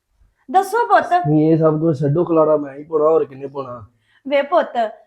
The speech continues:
Speaker 1: ਏਦਾਂ ਦੀਆਂ ਗੱਲਾਂ ਕਿਉਂ ਕਰਦਾ ਹੁੰਨਾ? ਉਹ ਵੀ ਨਿਆਣੀ ਮੁੜ ਕੇ ਚਿੜਚਿੜ ਕਰਦੀ ਆ। ਬੱਚਾ, ਏਦਾਂ ਨਹੀਂ ਕਰੀਦਾ ਹੁੰਦਾ।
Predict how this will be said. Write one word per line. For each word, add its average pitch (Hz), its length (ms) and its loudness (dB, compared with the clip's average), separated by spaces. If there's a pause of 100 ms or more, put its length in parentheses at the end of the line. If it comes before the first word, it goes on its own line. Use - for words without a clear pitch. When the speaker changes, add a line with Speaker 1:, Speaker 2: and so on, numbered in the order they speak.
(200)
Speaker 1:
ਏਦਾਂ 339 180 4
ਦੀਆਂ 311 180 0
ਗੱਲਾਂ 320 300 2
ਕਿਉਂ 359 280 0
ਕਰਦਾ 302 400 0
ਹੁੰਨਾ? 302 300 0 (120)
ਉਹ 359 140 6
ਵੀ 453 60 -6
ਨਿਆਣੀ 392 420 2
ਮੁੜ 359 160 0
ਕੇ 392 140 -8
ਚਿੜਚਿੜ 349 440 -2
ਕਰਦੀ 311 440 0
ਆ। 311 100 2
ਬੱਚਾ, 330 320 0
ਏਦਾਂ 466 300 0
ਨਹੀਂ 392 220 0
ਕਰੀਦਾ 339 400 -2
ਹੁੰਦਾ। 294 460 -4